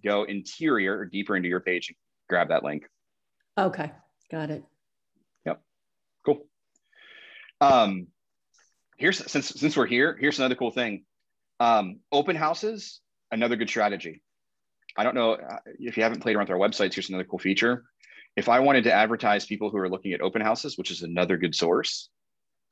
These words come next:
Speaker 1: let me go back to somewhere that we service. There we go. Um, inside of your map, I can pull a pretty large area, something like this. And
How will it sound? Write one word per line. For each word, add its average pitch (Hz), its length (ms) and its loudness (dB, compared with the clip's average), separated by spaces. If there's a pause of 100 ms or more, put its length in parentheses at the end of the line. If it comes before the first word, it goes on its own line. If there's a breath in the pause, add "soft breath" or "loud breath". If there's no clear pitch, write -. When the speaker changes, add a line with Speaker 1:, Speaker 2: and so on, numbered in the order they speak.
(360)
Speaker 1:
let - 60 -16
me - 80 -10
go 78 120 -2
back 78 240 0
to 73 340 -2 (280)
somewhere 85 280 0
that 80 140 -2
we 151 120 8
service. 135 640 2 (3000 soft breath)
There - 140 -14
we - 120 2
go. - 640 -4
Um, 90 340 4 (800)
inside 190 320 4
of 139 100 0
your 120 100 0
map, 113 440 2
I 110 100 -4
can 139 160 -10
pull 147 180 -6
a - 40 -6
pretty 131 200 -4
large 101 300 0
area, 139 400 -4 (420)
something 110 280 -10
like 92 160 -6
this. - 440 -4 (600)
And 107 460 0